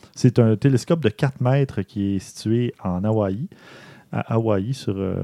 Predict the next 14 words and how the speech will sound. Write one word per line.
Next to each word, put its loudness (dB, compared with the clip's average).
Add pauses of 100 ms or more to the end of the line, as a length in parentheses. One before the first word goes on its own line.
(160)
Maui. 2 (440)
Donc, -8
euh, -4
vous -2
irez 6
voir, 2
euh, 0
ces -6
petites, -6 (200)
euh, 0
photos. 0 (540)
On 0
dirait, 2
euh, -2